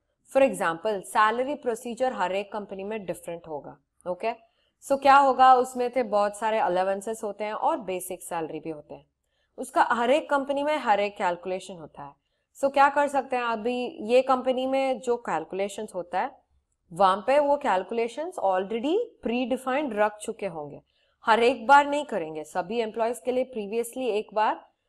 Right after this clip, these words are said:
सेव करके रखे होंगे और जब कभी चाहिए वो उस मैक्रो को यूज करेंगे। वो डिफाइंड कैलकुलेशन is called as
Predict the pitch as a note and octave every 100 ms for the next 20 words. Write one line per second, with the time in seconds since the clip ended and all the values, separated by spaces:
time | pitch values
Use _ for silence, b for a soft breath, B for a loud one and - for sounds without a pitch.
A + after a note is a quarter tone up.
0 | _ - C4 A#3+ B3+ B3+ B3 B3+ F#3+ -
1 | G3+ G#3 A3 A3 B3 C4+ _ _ - G#3+
2 | G#3 D4+ F4+ F4 D4 D4 - A3 F#3+ C4+
3 | C#4 C4+ G3 F3 E3+ F3+ E3+ D#4 D#4+ G#3
4 | - E3 D3+ D3+ D3 - E3 A3+ F#3+ F#3
5 | F#3 G3 A#3 A#3 A#3+ G#3 G#3 A3 G#3 G#3+
6 | - D#4 - _ _ _ - A3+ - G3
7 | G3 G#3 D#4 B4